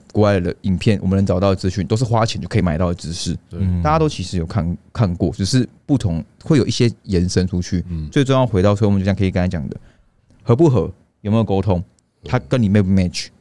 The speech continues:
Speaker 1: 那这些需要的是什么？就是沟通而已。
Speaker 2: 对。
Speaker 1: 我觉得其实选手有时候出现最大的问题是，他们拿那个课表之后，他们像凯宾前几天有发，一直执行，一直执行，他们觉得他们百分之百执行啊，
Speaker 4: 嗯。
Speaker 1: 可是没有效的时候，他也不太会问，变成是说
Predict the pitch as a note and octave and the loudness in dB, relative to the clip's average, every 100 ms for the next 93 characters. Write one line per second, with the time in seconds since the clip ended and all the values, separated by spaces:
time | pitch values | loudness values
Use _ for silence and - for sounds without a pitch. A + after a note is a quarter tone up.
0 | _ _ _ B2+ A#2 - C#3+ B2+ A2+ G2+ | _ _ _ 0 0 0 -2 2 2 0
1 | - - A2+ G2 F#2 F2 C2+ F#2 - F2+ | -4 -2 2 2 0 -2 -4 -4 -4 -6
2 | - F2+ F2 D#2+ C2+ G1+ - D2+ E2+ D2+ | -2 -2 -2 -4 -4 -6 -8 -10 -10 -8
3 | - A#2 D3+ E3 - C3 B2 A2+ A#2 F#2+ | -4 0 0 0 0 -2 0 0 2 0
4 | F2+ - G#2 G#2+ G#2+ G2+ G2+ F#2 F#2+ F#2 | 0 2 0 2 2 2 4 4 2 0
5 | D#2+ - C#2+ - A#2+ B2 G2+ F#2 G2 - | -2 -4 -6 -4 -2 2 2 2 0 0
6 | G#2+ E2 E2+ F#2 F2+ - - - _ B2 | 0 0 0 2 0 0 -16 -20 _ 0
7 | A#2+ - _ - C#3+ G#2 G2+ G#2 F#2 F#2 | 2 0 _ -4 -2 2 2 2 0 2
8 | F2+ E2 - D2 D#2 _ _ - D3 A2 | 2 2 0 -4 -4 _ _ -6 -2 -2
9 | - F2 - - C#3 G2+ F2+ E2+ B1 - | -2 -2 -2 -2 -2 0 -6 -6 -8 -10
10 | _ _ _ _ - C#3+ A2+ G2 A2 F2+ | _ _ _ _ 0 2 2 2 2 2
11 | F2+ F2 E2+ F2 - D#2+ C#2 G#2 _ D#2+ | 2 0 -2 -4 -4 -4 -4 -6 _ -2
12 | A2+ B2 F#2+ - F2 F2 F#2+ G2 - _ | 0 2 0 0 0 0 0 0 0 _
13 | _ _ - G#2 A2 G2+ F#2+ E2 - _ | _ _ -4 2 4 4 4 2 -2 _
14 | _ - G#2+ F#2+ G2+ F#2+ | _ -2 0 0 0 -2